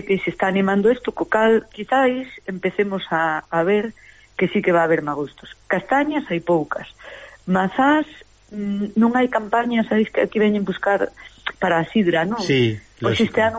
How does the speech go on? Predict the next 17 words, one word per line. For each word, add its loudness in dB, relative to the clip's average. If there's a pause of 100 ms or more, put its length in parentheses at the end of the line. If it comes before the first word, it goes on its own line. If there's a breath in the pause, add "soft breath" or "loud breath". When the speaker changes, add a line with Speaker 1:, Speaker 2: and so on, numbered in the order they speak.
Speaker 1:
nesta -2
zona 0
non, -2
non -4
está -16
vendo, -4
pero -6 (360)
sí 2
que 4
hai, 4 (400 loud breath)
eu 4
as 2
teño -4
de 2
comer 0
moi 2
boas, 0